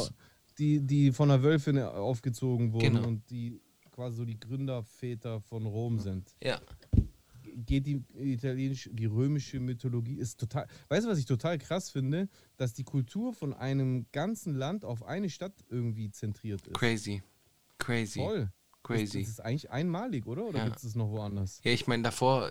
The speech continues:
Speaker 1: äh, I-, Italien waren ja vor hundert Jahren, grob zweihundert, hundertfünfzig Jahren war das ja ähnlich wie Deutschland.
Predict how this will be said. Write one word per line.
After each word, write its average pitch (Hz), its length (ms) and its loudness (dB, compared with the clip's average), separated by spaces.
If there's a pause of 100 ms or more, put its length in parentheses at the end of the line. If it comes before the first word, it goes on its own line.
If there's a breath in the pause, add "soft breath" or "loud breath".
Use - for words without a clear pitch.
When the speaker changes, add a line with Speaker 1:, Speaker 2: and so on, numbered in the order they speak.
Speaker 1:
äh, - 140 -10
I-, 107 380 -6
Italien 127 400 -2
waren 113 180 0
ja 110 80 -2
vor 107 240 -4
hundert 110 360 -2
Jahren, 127 420 -2 (420)
grob 120 520 0 (280)
zweihundert, 113 640 -6
hundertfünfzig 113 600 -4
Jahren 113 240 -2
war 107 100 -2
das 107 160 -8
ja 107 180 -4 (120)
ähnlich 120 260 -4
wie 113 100 -4
Deutschland. 120 600 0